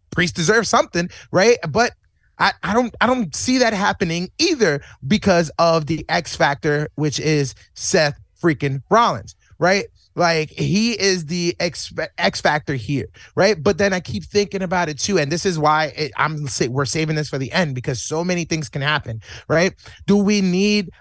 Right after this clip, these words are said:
a title with Seth Rollins and Logan Paul to see the match? Maybe to make it mean a little something more, right? But ultimately, we don't need it. But again, with all, like, how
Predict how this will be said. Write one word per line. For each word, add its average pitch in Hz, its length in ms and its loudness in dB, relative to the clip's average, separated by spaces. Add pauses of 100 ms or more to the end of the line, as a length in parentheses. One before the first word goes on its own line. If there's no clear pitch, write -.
a 170 80 4
title 180 480 2
with 160 180 -2
Seth - 300 0
Rollins 160 540 2
and 160 280 0
Logan 160 280 2
Paul 156 300 2
to 135 60 -10
see 160 140 -8
the 151 120 -6
match? 156 280 -2 (220)
Maybe 185 260 2
to - 100 -6
make 180 160 -2
it 156 60 -2
mean 196 360 0
a 226 60 2
little 147 220 0
something 135 420 -2
more, 127 360 -2 (260)
right? 175 340 2
But 180 280 2 (240)
ultimately, 185 440 0
we 156 180 -2
don't 131 360 -2
need 143 240 -8
it. - 140 -14
But 247 260 4 (680)
again, 180 580 0 (380)
with 165 300 0 (260)
all, 214 380 4
like, 139 320 0
how 190 380 2